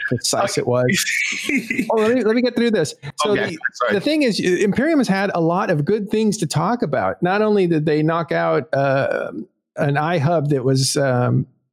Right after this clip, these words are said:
Speaker 2: you know, being launched inside of a Keepstar system. They reset that one. Um, but they've also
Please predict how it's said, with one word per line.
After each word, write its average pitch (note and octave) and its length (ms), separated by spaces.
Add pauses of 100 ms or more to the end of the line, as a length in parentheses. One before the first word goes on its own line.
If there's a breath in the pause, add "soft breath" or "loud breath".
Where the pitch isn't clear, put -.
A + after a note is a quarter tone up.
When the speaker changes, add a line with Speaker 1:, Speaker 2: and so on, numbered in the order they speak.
(100)
Speaker 2:
you F3 80
know, B2+ 140
being D3 480 (720)
launched D#3 420
inside D3+ 380
of C3+ 60
a B2+ 40
Keepstar C#3+ 480
system. F#3+ 380
They B2 140
reset C#3 420
that D3 200
one. F#3+ 320 (520 loud breath)
Um, B2+ 300
but C#3+ 120
they've D3 200
also D#3+ 840